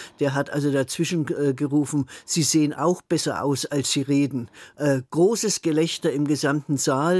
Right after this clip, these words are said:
und weil's so lustig war, hat er's also gleich nochmal gesagt. Und ich bin dann hinterher zu ihm hingegangen und hab gefragt, „Lieber Michael Gloß,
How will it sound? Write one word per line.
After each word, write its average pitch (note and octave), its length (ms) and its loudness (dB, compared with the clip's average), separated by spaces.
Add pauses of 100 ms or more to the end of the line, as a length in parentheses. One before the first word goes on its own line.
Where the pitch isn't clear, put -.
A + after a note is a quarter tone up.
(280)
und C#3+ 160 0
weil's D3+ 220 2
so D#3 100 2
lustig E3 440 -2
war, C#3+ 200 0
hat C#3+ 120 -4
er's D3 140 0
also C#3 240 -4
gleich C3+ 320 -2
nochmal D#3 380 -2
gesagt. C#3 560 -2 (260)
Und D#3 180 0
ich D#3+ 220 -4
bin D3 140 2
dann C#3+ 200 0
hinterher D3 540 0
zu - 160 0
ihm C#3 180 0
hingegangen D3+ 680 0
und C#3 40 -2
hab C#3 160 -6
gefragt, C#3 340 -2
„Lieber C#3+ 220 2
Michael C#3 440 0
Gloß, C#3 340 -2